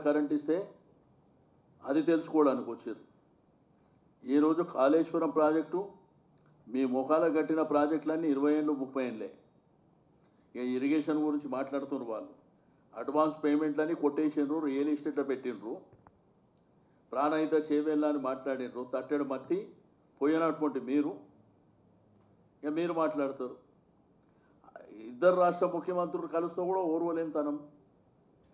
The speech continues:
మీరు రావద్దు, వాళ్ళకి లెటర్లు రాయడం, ఇవన్నీ చేయడం. కాబట్టి వాళ్ళు ఒకటే కాంగ్రెస్ కోరుకునేది ఏంటంటే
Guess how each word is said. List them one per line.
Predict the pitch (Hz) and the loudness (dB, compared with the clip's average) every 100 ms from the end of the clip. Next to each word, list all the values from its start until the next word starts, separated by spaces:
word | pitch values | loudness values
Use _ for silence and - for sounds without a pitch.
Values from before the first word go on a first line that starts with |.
| _ - _ _ 123 | _ -20 _ _ -10
మీరు | 127 123 | -4 0
రావద్దు, | 143 147 147 143 - - - _ _ _ _ _ _ _ _ _ _ - | 4 2 0 -8 -10 -18 -20 _ _ _ _ _ _ _ _ _ _ -6
వాళ్ళకి | 135 127 131 | -2 -2 -2
లెటర్లు | 143 139 139 135 | -2 -2 -2 0
రాయడం, | 135 135 135 - - _ 120 | 0 0 -4 -8 -20 _ -10
ఇవన్నీ | 131 143 147 131 | -4 -2 -2 -2
చేయడం. | 123 107 101 - _ _ _ _ _ _ _ _ _ _ _ _ _ _ _ _ - | -4 -6 -12 -20 _ _ _ _ _ _ _ _ _ _ _ _ _ _ _ _ -4
కాబట్టి | 123 147 139 190 175 120 | 2 2 4 0 0 0
వాళ్ళు | 131 123 | 0 0
ఒకటే | 110 123 156 147 | -6 -2 -2 -2
కాంగ్రెస్ | 120 127 143 143 - | -4 -2 -2 -4 -6
కోరుకునేది | 123 123 131 127 123 117 | -6 -6 -4 -4 -4 -6
ఏంటంటే | 110 110 120 | -8 -8 -6